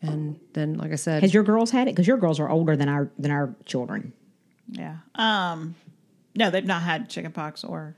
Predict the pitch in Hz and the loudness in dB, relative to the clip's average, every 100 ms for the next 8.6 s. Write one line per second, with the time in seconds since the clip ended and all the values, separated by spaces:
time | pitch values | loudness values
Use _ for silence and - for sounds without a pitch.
0 | - 165 160 160 175 156 151 - - 214 | -12 -12 -4 4 6 6 4 2 4 4
1 | 233 220 190 208 220 196 160 190 170 151 | 6 4 4 0 -2 -2 0 0 -2 -4
2 | - 160 170 - _ - - 226 214 220 | -6 -10 -14 -20 _ -4 0 4 4 2
3 | 170 165 175 156 190 - 160 - 196 233 | -2 0 0 2 2 0 -6 4 6 6
4 | 208 196 233 196 180 180 196 170 156 196 | 4 2 4 2 2 2 2 2 2 2
5 | 180 165 151 - - 180 170 165 - - | 4 4 2 0 2 4 4 2 -2 -12
6 | - - - - - 208 170 156 160 156 | -20 -20 -20 -18 0 4 6 6 4 2
7 | - _ _ - 170 165 156 151 117 151 | -8 _ _ 2 4 6 4 4 2 0
8 | 151 156 147 156 160 | 0 0 0 0 0